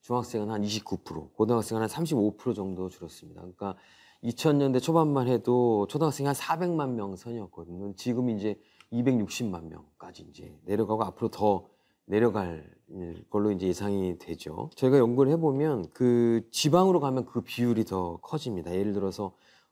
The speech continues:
우리가 이제 도지역이라고 하는데 뭐 강원도라든가 전라북도, 전라남도, 경상북도 이런 도지역 같은 경우에는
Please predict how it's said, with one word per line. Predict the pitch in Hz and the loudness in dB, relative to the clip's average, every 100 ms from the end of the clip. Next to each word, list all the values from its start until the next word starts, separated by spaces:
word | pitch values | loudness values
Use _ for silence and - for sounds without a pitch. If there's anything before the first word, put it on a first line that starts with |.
| - | -4
우리가 | 104 | -2
이제 | 98 | -2
도지역이라고 | 95 123 143 143 139 110 98 | 0 2 2 4 2 2 -4
하는데 | 90 120 107 90 175 | -4 -6 -4 -2 -2
뭐 | 220 | -2
강원도라든가 | - 113 110 101 95 90 87 85 131 190 | -4 0 0 0 -2 -2 -6 -4 -4 -4
전라북도, | 143 98 98 87 - 90 | -6 -4 -4 -6 -10 -10
전라남도, | 95 95 87 80 78 85 _ - | -8 -8 -8 -14 -18 -20 _ -14
경상북도 | 101 104 110 95 - 90 | -8 -6 -6 -8 -10 -4
이런 | 107 95 - _ _ _ | -2 -2 -10 _ _ _
도지역 | 139 151 151 151 | 4 6 6 4
같은 | 131 - 117 | 2 2 2
경우에는 | 110 104 104 139 131 80 | 2 2 0 0 0 -4